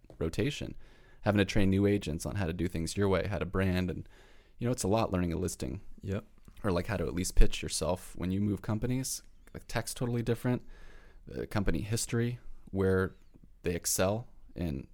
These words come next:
Speaker 1: you know, branding at certain price points or certain neighborhoods. Like, you just have to learn everything else to present yourself in a better light to your listing appointments. And
Speaker 2: Yeah.
Speaker 1: so it's gotta be tough with that constant turnover of having to hire new agents because your good agents that have been there for a while are taking off to go make money somewhere else.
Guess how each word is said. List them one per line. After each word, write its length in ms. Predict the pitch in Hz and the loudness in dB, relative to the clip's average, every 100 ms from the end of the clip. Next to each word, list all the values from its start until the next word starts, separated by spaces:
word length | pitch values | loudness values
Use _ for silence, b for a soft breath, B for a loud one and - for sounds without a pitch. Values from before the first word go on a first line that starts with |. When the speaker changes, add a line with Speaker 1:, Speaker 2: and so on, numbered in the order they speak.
| - | -12
Speaker 1:
you 80 | 73 | -8
know, 80 | 78 | -4
branding 400 | 92 95 92 90 | 0 0 0 -2
at 80 | - | -4
certain 240 | 92 - | -6 -4
price 280 | - 107 107 | 0 0 -2
points 440 | 113 110 110 - | -4 -2 -2 -4
or 180 | 57 - | -6 -8
certain 260 | - - 90 | -8 -4 -2
neighborhoods. 500 | 101 110 104 85 85 | 0 0 -2 -4 -4
Like, 120 | 87 | -6
you 80 | 90 | -6
just 160 | 90 - | -4 -6
have 160 | 101 | -8
to 80 | - | -8
learn 300 | 92 98 95 - | -6 -4 -4 -2
everything 380 | 98 101 98 | -2 -2 -2
else 220 | 95 98 - | -2 -4 -6
to 100 | 82 | -6
present 300 | 87 98 - | -4 -4 -6
yourself 400 | 95 - - - B B B B | -6 -6 -6 -8 B B B B
in 80 | - | -4
a 40 | 87 | 0
better 220 | 87 85 | 2 2
light 260 | 90 - - | 2 0 -2
to 280 | 90 90 113 - - - - - | -4 -4 -6 -14 -20 -20 -20 -12
your 120 | - 90 | -6 -4
listing 240 | - 67 | -4 -8
appointments. 520 | - - - - - b b b b b b - | -8 -10 -10 -12 -16 b b b b b b -6
And 100 | 113 | -2
Speaker 2:
Yeah. 280 | 104 101 101 | -2 -2 -6
Speaker 1:
so 280 | - - 95 | -6 -2 0
it's 200 | - - | 0 -2
gotta 180 | 123 117 | 0 0
be 80 | 90 | 0
tough 480 | 143 151 - - - | -2 -2 -4 -14 -8
with 160 | 98 - | -6 -4
that 180 | 85 - | -4 -4
constant 520 | 117 104 - 76 - | -2 -2 -4 -8 -6
turnover 420 | 131 131 92 - | -4 0 0 -2
of 80 | 90 | 0
having 220 | 98 95 | 0 0
to 60 | 92 | -2
hire 180 | 95 | -2
new 160 | 92 92 | 0 0
agents 340 | 135 120 110 | 0 -2 -4
because 280 | - - 92 | -6 -6 -6
your 60 | 95 | -4
good 140 | 104 | -2
agents 300 | 92 90 87 | -2 -2 -4
that 100 | 85 | -4
have 80 | 87 | 0
been 120 | 113 139 | 2 2
there 120 | 101 | 0
for 120 | 90 | -2
a 40 | |
while 320 | 80 80 95 - | 0 0 -2 -4
are 80 | - | -6
taking 240 | 113 104 | -4 -2
off 160 | 113 127 | -4 -4
to 80 | 101 | -4
go 60 | |
make 160 | 107 104 | -2 -2
money 160 | 131 - | -2 -4
somewhere 260 | - - - | -6 -10 -12
else. 200 | - | -14